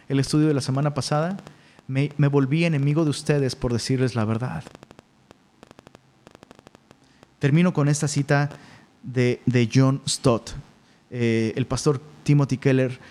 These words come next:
cita, eh, al pastor John Stott en, en el libro Gálatas para ti. Y di-, y dice así, eh, "La persecución de la iglesia verdadera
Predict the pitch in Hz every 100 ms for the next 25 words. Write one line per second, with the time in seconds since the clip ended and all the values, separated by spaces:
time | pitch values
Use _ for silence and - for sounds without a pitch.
0 | - - - - - 131 - 131 131 -
1 | - 117 110 107 107 - - 117 113 -
2 | 127 120 123 120 - 127 120 - - -
3 | _ _ - 117 - 120 117 117 123 127
4 | 107 120 123 107 - - 110 - 117 104
5 | - - _ _ _ _ _ - 127 127
6 | 147 143 131 135 123 - 131 113 101 -
7 | - - - _ - 131 123 120 135 135
8 | - 135 127 127 - 151 165 165 127 123
9 | 139 143 143 123 117 113 113 139 110